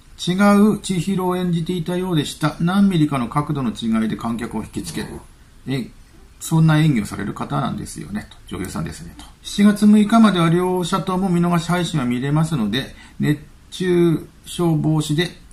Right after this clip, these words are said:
外出控えようと思いますので見たいと思います。」モネちゃんがもっとファンになりました。また、これからライドさんの、えー、動画視聴、動画配信を視聴させていただきますっていうようなコメントで。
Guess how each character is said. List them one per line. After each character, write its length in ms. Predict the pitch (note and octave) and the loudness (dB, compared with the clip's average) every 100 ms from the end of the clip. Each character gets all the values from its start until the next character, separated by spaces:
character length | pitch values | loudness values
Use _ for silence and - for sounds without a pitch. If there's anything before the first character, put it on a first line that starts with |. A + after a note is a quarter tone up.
| - - - - | -20 -20 -20 -2
外 300 | D3 E3 D#3+ | 2 2 2
出 220 | - E3+ | 0 -2
控 420 | D#3 - - E3 | -2 -2 -2 0
え 260 | E3+ D#3+ - - - - - - - - - | 2 0 -4 -18 -20 -20 -20 -20 -20 -16 -2
よ 200 | F3 F3 | 0 2
う 80 | D#3 | 0
と 100 | C#3 | 2
思 240 | D3 D#3 | 4 4
い 60 | D#3+ | 4
ま 120 | E3 | 2
す 100 | D#3 | 0
の 80 | A#2+ | 0
で 80 | |
見 140 | A2+ A2+ | 0 2
た 100 | D3+ | 0
い 60 | |
と 80 | D3 | -2
思 80 | G#2+ | -6
い 40 | |
ま 100 | - | -8
す。」 60 | - | 0
モ 80 | A3 | 6
ネ 140 | D#4 D4+ | 6 6
ち 80 | |
ゃ 40 | B2 | 2
ん 80 | F#2+ | 2
が 60 | |
も 180 | B2 C#4+ | 4 4
っ 80 | D4 | 4
と 120 | D4+ | 4
フ 80 | G#3+ | 4
ァ 60 | |
ン 60 | B2 | 2
に 80 | F2 | 0
な 80 | C#2 | -6
り 60 | |
ま 100 | - | -10
し 80 | - | -14
た。 120 | - - _ - - - - | -16 -20 _ -20 -20 -20 -4
ま 100 | D#3+ | 0
た、 280 | E3 D#3+ - - - - | 2 0 -2 -14 -14 -4
こ 100 | F3+ | 0
れ 80 | E3+ | 2
か 100 | F3+ | 4
ら 100 | D3+ | 4
ラ 100 | D3 | 4
イ 40 | |
ド 60 | B2 | 2
さ 120 | G#2+ | 0
ん 80 | B2+ | 2
の、 200 | G#3 - - - | 2 0 -18 -8
え 100 | A#2+ | -4
ー、 60 | G#2 | 0
動 120 | A2 | 0
画 180 | G2+ G2+ | 0 -2
視 160 | D3 | -4
聴、 240 | A2+ G2 - - | -6 -8 -10 -10
動 200 | A2+ A#2+ | -4 -2
画 80 | A#2 | -2
配 120 | A#2 | -2
信 140 | A2 F3 | 0 -2
を 40 | |
視 160 | D#3 G#2+ | -2 -6
聴 140 | F#2+ | -8
さ 140 | - D#2+ | -10 -12
せ 60 | |
て 80 | G#2 | -12
い 40 | |
た 100 | - | -12
だ 100 | - | -12
き 120 | - C#3+ | -4 0
ま 180 | F#3+ | 2
す 140 | G3+ - | 0 -2
っ 40 | |
て 180 | - - | -10 -16
い 60 | - | -16
う 40 | |
よ 60 | - | -18
う 40 | |
な 80 | - - - - - | -20 -20 -20 -20 -16
コ 120 | - G2 | -6 -4
メ 140 | F2 | -4
ン 80 | - | -6
ト 120 | G2 | -6
で。 160 | G#2 | -8